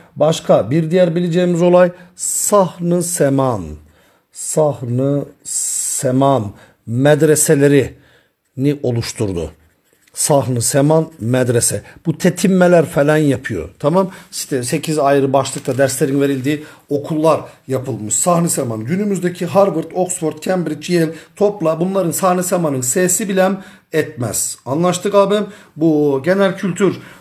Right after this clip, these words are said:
olsun. Burayı böylece biliniz. Başka buradan Sahn-ı Seman'dan bir de buraya bir Ali Kuşçu'yu falan alıp geliyor. Ders verdirtiyor burada. Yani iyi işler yaptırmış Fatih, tamam. Satr-ı Seman, Sahn-ı Semanları yaptırıyor. Başka,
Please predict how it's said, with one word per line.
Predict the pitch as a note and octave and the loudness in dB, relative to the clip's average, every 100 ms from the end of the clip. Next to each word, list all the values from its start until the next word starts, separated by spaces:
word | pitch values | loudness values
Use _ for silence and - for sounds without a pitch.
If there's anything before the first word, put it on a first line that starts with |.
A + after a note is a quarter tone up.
| _ - | _ -2
olsun. | C#3+ A#2+ B2+ A#2 | -2 -2 -4 0
Burayı | C3+ F3 | 4 6
böylece | F3 G3 F#3 G3 | 6 6 6 4
biliniz. | F#3 G3 G3+ - - - - _ _ _ - | 2 2 0 -4 -12 -20 -20 _ _ _ -2
Başka | D#3+ E3+ - A3+ | 0 2 2 2
buradan | A3 F3+ D#3 | 2 0 0
Sahn-ı | F3+ F3+ F3 | 2 0 0
Seman'dan | F#3 F#3 F#3+ G3+ | 0 -2 -2 -2
bir | G3+ | 0
de | C4 F3+ | 0 2
buraya | C4+ F#3 C3+ | 2 0 0
bir | E3+ - | -4 0
Ali | E3 G#3 | 0 0
Kuşçu'yu | - - - G#3+ | -4 -6 -2 0
falan | F3 F#3+ F#3 | 2 2 4
alıp | D#3+ - | 2 2
geliyor. | D3 A#2+ G#2+ | -2 -2 2
Ders | D#3+ D#3 | 2 2
verdirtiyor | F3+ C#3 A#2+ - A2 G#2+ C3 | 2 0 -4 -8 -6 -2 -2
burada. | C3 G#2+ | 0 0
Yani | C3 C#3+ B2 - | 0 0 -2 -2
iyi | F3 | 0
işler | F3+ - G3 | 0 2 4
yaptırmış | F3 D#3 - B2+ G#2 - - _ _ | 4 2 0 -6 -6 -14 -18 _ _
Fatih, | C#3+ A#2 - - - | -2 -2 -6 -8 0
tamam. | D#3+ A3 F3 - - | 2 0 -2 -16 -16
Satr-ı | - G3 F#3+ G#3 | 0 0 2 0
Seman, | F#3 D#3+ D#3+ E3 | 2 2 2 -2
Sahn-ı | - E3 F3 F3+ E3+ | -4 0 2 2 2
Semanları | F3+ E3+ E3 E3 E3+ E3 - - | 2 2 4 4 4 2 -8 -4
yaptırıyor. | C#3 C3+ - B2 B2 C#3 D#3+ | 0 0 -2 -6 -2 0 2
Başka, | G3+ - G#3 G#3 | 2 2 4 4